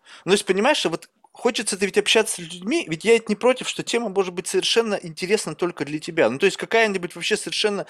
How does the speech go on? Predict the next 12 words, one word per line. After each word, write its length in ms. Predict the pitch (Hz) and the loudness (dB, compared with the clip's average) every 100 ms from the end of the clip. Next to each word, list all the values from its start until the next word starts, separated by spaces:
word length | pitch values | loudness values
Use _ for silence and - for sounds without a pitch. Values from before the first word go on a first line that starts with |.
| - - - - | -12 -18 -14 -6
ну, 80 | 190 | -2
ты 100 | 196 | 0
не 80 | 180 | 2
знаю, 220 | 185 - - - | 4 2 -4 -6
ну, 100 | 170 | 2
какая-то, 360 | 202 233 233 226 | 4 6 6 6
ну, 120 | 220 | 4
совершенно 580 | - 233 220 - 262 226 | 4 2 4 4 4 2
неочевидная, 720 | 208 208 - 202 196 151 123 | 2 2 2 0 -2 -4 -4
блин, 280 | 120 185 147 | -4 -4 -2
вязание 540 | 143 147 196 208 180 | -2 2 4 4 0
крючком. 640 | 156 165 - - 147 98 | -4 -8 -8 -4 -2 -4